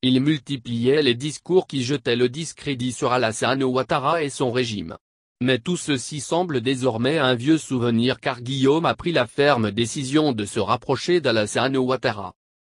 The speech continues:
C'est du moins ce que l'on peut déduire de la dernière sortie du porte-parole de Génération et Peuple Solidaire, Kwablan Messou, qui était le quatre septembre deux mille vingt et un à un barbecue de la réconciliation à New York.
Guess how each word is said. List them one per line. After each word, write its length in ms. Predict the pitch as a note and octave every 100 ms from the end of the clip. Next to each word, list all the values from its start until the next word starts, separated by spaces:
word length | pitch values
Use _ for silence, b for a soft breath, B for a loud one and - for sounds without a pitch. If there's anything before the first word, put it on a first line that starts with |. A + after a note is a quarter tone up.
| -
C'est 220 | - A#2+
du 160 | G#2+ G2+
moins 180 | B2
ce 160 | C#3+ C3
que 160 | A2+ D3
l'on 160 | C#3
peut 220 | A#2+ C3
déduire 480 | B2 C#3 A#2+ C3+ D#3
de 80 | B2+
la 140 | A#2
dernière 380 | A2+ B2 B2+ B2+
sortie 380 | - D3 - D3
du 160 | A2 G#2+
porte-parole 840 | D#3+ E3+ C3 A2+ C#3 C3+ D3 B2+
de 140 | G#2
Génération 720 | F#2+ D3+ D3 A2+ G#2+ - C#3 C#3+
et 100 | A#2
Peuple 380 | D3 C#3+ A#2+
Solidaire, 600 | G#2 D#3+ D#3+ C#3+ E2+ E2 E2 _ -
Kwablan 400 | C#3 A2+ C3+ C#3+
Messou, 480 | D3 C3 - D3+ A#2
qui 180 | A#2
était 240 | A2 - B2+
le 140 | A2
quatre 340 | - D#3+ - C3+
septembre 600 | B2+ A#2 A#2 B2 C#3 C3
deux 160 | B2+
mille 200 | C3+ C#3
vingt 240 | C3 C#3+ C3
et 140 | G2+
un 220 | F#2+ A#2 C3
à 220 | A#2+ G#2
un 80 | A2
barbecue 580 | B2+ A#2 C3+ C#3 C#3+
de 100 | B2+
la 160 | B2 G#2+
réconciliation 1000 | A#2 B2 B2+ A#2 E3 B2+ F#2+ F#2+ B2+ B2+
à 80 | A2+
New 240 | A2+ A2+
York. 460 | A2 G#2 G#2 C3+ -